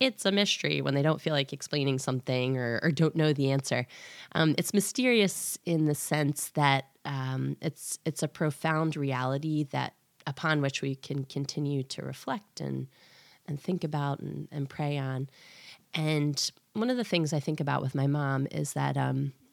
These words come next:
you know, so many of us were expecting that she would be healed. Um, I think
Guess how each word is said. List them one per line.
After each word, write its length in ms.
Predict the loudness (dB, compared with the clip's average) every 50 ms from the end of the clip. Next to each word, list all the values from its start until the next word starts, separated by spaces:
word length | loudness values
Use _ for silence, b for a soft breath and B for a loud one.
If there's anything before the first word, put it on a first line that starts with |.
| _ _ -12 -8 -2
you 100 | 0 0
know, 80 | 0 0
so 140 | -2 -4 -4
many 160 | -4 -2 -2
of 80 | -2 -4
us 200 | -4 -4 -4 -4
were 60 | -4
expecting 560 | -6 -6 -8 -8 -8 -8 -6 -4 -4 -4 -4
that 140 | -4 -6 -8
she 140 | -8 -6 -4
would 180 | -2 -2 -2
be 120 | -4 -6 -8
healed. 380 | -4 -2 -2 0 0 -2 -4 B B B B B B B B B B B _ -8 -6
Um, 380 | -4 -4 -2 -2 -2 -4 -6 -8 _ _ _ _ _ -8
I 60 | -6
think 560 | -6 -4 -4 -2 -2 -2 -4 -6 -12 -20 -20